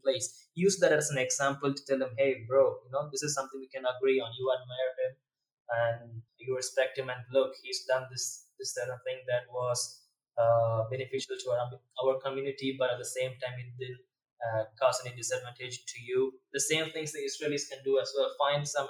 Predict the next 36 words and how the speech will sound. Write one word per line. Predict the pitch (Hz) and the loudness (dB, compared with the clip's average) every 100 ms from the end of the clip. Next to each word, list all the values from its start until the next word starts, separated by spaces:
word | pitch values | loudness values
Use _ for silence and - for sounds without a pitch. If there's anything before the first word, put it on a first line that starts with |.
| 127 | 2
Arabs, | 131 127 - - | 6 4 2 -4
find | 135 131 | -4 -4
some | 135 - | -6 -2
Palestinians | 127 123 139 131 123 117 - - - - - | -2 -2 -6 -4 -6 -8 -12 -12 -20 -20 -2
who | 139 | 2
had | 139 135 | 6 6
a | 131 - 127 120 | 4 -4 -10 0
genuine | 131 135 139 139 135 - | 2 2 2 2 -2 -6
desire | - 135 135 131 | -2 4 4 2
for | 113 _ | -10 _
peace | 131 131 131 - | -6 -4 -4 -6
and | 127 123 | -8 -4
they | |
were | 123 127 | -2 0
non-violent | 123 131 123 123 127 120 | -2 -4 0 2 2 -2
in | 113 | -8
their | 113 | -8
struggles. | - 123 117 113 - - _ _ _ | -2 -2 -2 -6 -8 -10 _ _ _
Find | 180 190 208 | 2 4 6
those | 202 - | 6 8
common | 151 151 156 | 6 6 4
grounds | 147 147 151 151 | 6 8 8 4
and | 143 | 2
appreciate | 127 151 147 147 143 139 | 2 2 2 2 2 4
them | 139 | 4
and | 139 | 4
highlight | 131 131 131 143 143 143 | 4 4 4 6 4 2
the | 131 - | -6 -14
things | 131 - | -14 -10
they've | 120 113 113 | -6 -6 0
done, | 117 131 143 _ _ - | 2 2 -2 _ _ -4
and | 127 131 | -4 2
that | 135 151 | 4 6
will | 160 | 4
greatly | 143 139 139 143 147 147 147 127 - _ | 2 2 2 2 2 4 4 0 -6 _
help | 131 135 143 | 2 4 4